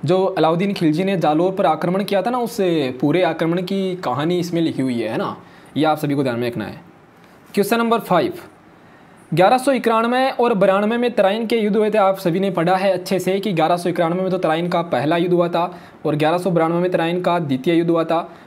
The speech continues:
पहले युद्ध में देखिए दोस्तों, पृथ्वीराज चौहान की जीत हुई थी, दूसरे युद्ध में मोहम्मद गोरी की जीत हुई थी। ओके, आपसे पूछा, बोला जा रहा है, यहाँ पे पूछा जा रहा है, किस चौहान शासक को आक्रमणकारी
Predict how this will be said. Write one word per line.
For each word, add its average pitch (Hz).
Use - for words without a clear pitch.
पहले 170
युद्ध 226
में 247
देखिए 233
दोस्तों, 226
पृथ्वीराज 202
चौहान 175
की 214
जीत 175
हुई 202
थी, 220
दूसरे 185
युद्ध 180
में 190
मोहम्मद 165
गोरी 165
की 180
जीत 165
हुई 185
थी। 196
ओके, 170
आपसे 208
पूछा, 247
बोला 220
जा 240
रहा 254
है, 240
यहाँ 220
पे 233
पूछा 220
जा 226
रहा 226
है, 240
किस 262
चौहान 220
शासक 220
को 226
आक्रमणकारी 208